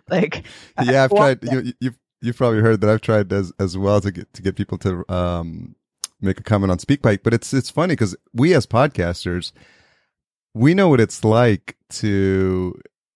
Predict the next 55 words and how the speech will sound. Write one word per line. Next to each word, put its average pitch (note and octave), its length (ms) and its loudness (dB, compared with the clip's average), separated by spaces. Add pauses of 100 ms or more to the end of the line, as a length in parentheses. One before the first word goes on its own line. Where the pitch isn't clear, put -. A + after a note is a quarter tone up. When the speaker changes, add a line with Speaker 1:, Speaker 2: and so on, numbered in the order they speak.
(160)
Speaker 2:
you G#2 80 -6
know, G2+ 120 -2 (360)
ask A2+ 280 2
for, A2 140 -6 (300)
for G#2+ 240 -4
feedback A#2 480 2
and A2 100 0
not G#2 180 0 (160)
get A2 220 2
it. G2 140 0
So G2 260 0
I'm, A2+ 220 0
I'm C3 240 0
conscious C#3+ 500 0
of A2 140 0
it, G#2+ 60 4
and G#2 100 0
I've F#2 120 0
been A2+ 140 2
more G#2+ 140 0
conscious - 380 -4
of F2+ 120 -2
it F2 140 -8
lately. F#2 340 0
Like, F2 260 -2
friends F#2+ 300 2
at F#2+ 80 4
a F2+ 80 2
podcast, F2+ 720 -2 (320)
I'll G2+ 80 4
jump F#2+ 300 0
on F#2 80 0
their F#2 100 2
SpeakPipe F#2 540 -2
and F#2+ 80 2
leave F#2 100 2
them F2 140 -4
a E2+ 40 -4
comment, F2 600 -4
or E2+ 320 -2 (280)
make G2+ 200 -2
sure G2 200 -2
I F#2 40 2
leave F#2+ 220 2
the F#2+ 100 2
review F#2 360 2
if F2+ 120 -2
I F#2 60 4
haven't F#2 200 0
left F#2 200 -2
the G2 60 -6
review. F#2 460 -2
And F#2 100 -4
I F#2+ 60 -2
think, - 280 -6